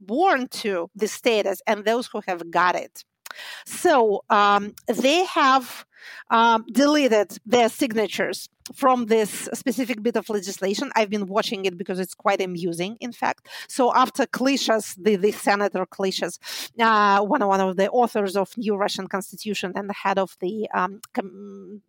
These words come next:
Federation Council Committee on Legislation, came forth and said, "You don't do that, you should read our constitution first," they all have deleted their signatures, except one guy from, actually from Crimea. So I'm quite looking forward, for example, during the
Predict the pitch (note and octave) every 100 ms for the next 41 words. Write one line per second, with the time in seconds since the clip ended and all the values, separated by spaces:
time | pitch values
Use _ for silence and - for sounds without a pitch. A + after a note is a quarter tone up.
0 | _ - G3+ G3+ G3+ G3 F#3+ F#3 F#3+ -
1 | F#3 F#3 F3+ F3+ A3 G3 - G3+ G#3 F#3+
2 | - - - - D#4+ C#4 - D4+ C4+ -
3 | G#3+ G#3 - A3+ G#3 - - - G#3+ A#3+
4 | A3+ G#3+ G3+ G3+ G3+ G3+ G3 - G3+ G#3
5 | F#3 G3+ F#3+ F3+ F#3 F#3+ F3+ F3 F#3+ F#3
6 | G3+ - E4+ E4+ - - - C4 C4+ C4
7 | B3 A3+ G3 A3 A3 G3 G3 G3 - C#4
8 | B3+ A#3 G#3 A3+ - A3+ F#3+ F#3+ G3+ F#3
9 | F3+ - F3+ F#3 - F#3 F#3+ - G3 -
10 | F3+ B3 - - - - - - F#4+ E4+
11 | B3 C#4+ E4 F4 - _ - A4 - E4
12 | A#3+ A3+ - A#3 F3+ D3 F3 - - A3
13 | G3+ A#3+ B3+ B3 A#3 F#3+ B3+ A3+ A3+ G3
14 | A3+ G#3+